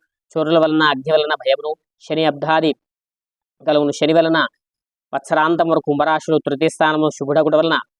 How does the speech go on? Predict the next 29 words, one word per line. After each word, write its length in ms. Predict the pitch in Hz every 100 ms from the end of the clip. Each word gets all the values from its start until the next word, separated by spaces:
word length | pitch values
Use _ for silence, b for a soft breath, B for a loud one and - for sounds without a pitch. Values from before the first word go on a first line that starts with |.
| _ _ _ -
ఆ, 280 | 156 151 147
శుభుడగుడు 480 | - 147 160 156
వలన 340 | 151 147 156 143 - _ _ _ _ _
శ్రీ, 380 | - 156 156
స్త్రీ 200 | 147 156
సౌఖ్యమును, 580 | 156 165 165 165 151 165 160
సంతోషమును, 540 | 139 135 160 156 151 165 143
బుద్ధి 220 | 143 156
బలమును, 420 | 165 156 156 165 - _ -
ప్రయత్న 320 | 151 160 175
కార్యములందు 800 | 160 160 160 160 160 156 151 156
జయమును, 420 | 135 139 147 -
స్వగ్రామ 500 | - 139 151 151 156
జీవనమును, 460 | 165 147 151 151 156 139
ఆరోగ్యమును 500 | 131 156 156 147 160
కలుగును. 280 | 156 135 - _ _ _ -
రాహు 380 | 139 147 160 175 170
వలన 220 | 160 160 127 - _ _ _ -
మీనరాశిలో 520 | 160 170 160 160 165
చతుర్థ 320 | - 127 165 -
స్థానంలో 420 | - 160 156 151
అశుభుడగుడు 460 | 135 143 151 151 156
వలన 220 | 160 131 - _ _ _
స్త్రీ 240 | 151 170
మూలకముగా 500 | 175 165 160 160 160
కలహములు, 500 | 139 135 156 156 165
ప్రయత్న 320 | 135 135 - 156
కార్యములు 440 | 156 156 147 156
ఫలించకుండుటయు, 840 | 151 139 151 156 151 147 151 160